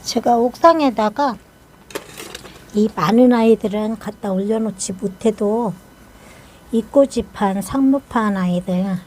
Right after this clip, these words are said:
올려놓으려고 했는데, 어, 지금 옥상에,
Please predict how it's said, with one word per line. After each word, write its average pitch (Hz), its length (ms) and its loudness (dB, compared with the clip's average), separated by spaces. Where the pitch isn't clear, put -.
올려놓으려고 190 760 -2
했는데, 226 560 -2
어, 190 260 -2
지금 208 680 -2
옥상에, 214 680 -2